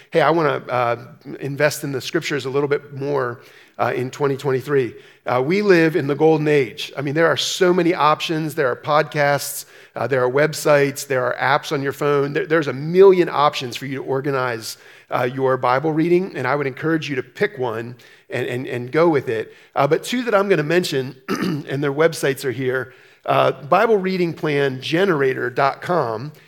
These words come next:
is, it's, it's not the smoothest website you've ever seen, as you can see by the title of the website, um, but it, it is, it is a pretty unique thing, I, I think. And, and you, it just lets you customize everything.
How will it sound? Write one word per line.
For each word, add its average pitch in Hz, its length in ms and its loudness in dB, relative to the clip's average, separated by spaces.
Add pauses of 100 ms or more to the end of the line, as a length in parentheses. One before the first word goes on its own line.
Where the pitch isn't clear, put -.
(180)
is, 156 240 0
it's, 180 280 0
it's 160 220 -2
not 190 320 2
the 180 100 -4
smoothest 190 640 0
website 185 400 0
you've 160 140 -4
ever 165 160 0
seen, 185 340 0
as 151 160 -2
you 165 60 -8
can 160 140 -6
see 180 160 -8
by 151 160 2
the 139 80 -6
title 190 320 2
of 208 100 2
the 220 80 -4
website, 226 480 0 (380)
um, 175 480 2
but 226 400 6 (340)
it, 208 260 4
it 233 140 -2
is, 220 300 0
it 226 100 -2
is 196 140 0
a 185 80 4
pretty 240 300 -4
unique 190 400 -2
thing, 185 240 4
I, 120 120 -6 (160)
I 135 80 -4
think. 120 440 -6 (340)
And, 165 160 0
and 175 300 -2
you, 175 200 -6
it 180 100 6
just 208 220 -2
lets 202 200 2
you 190 80 -8
customize 160 580 0
everything. 127 480 -4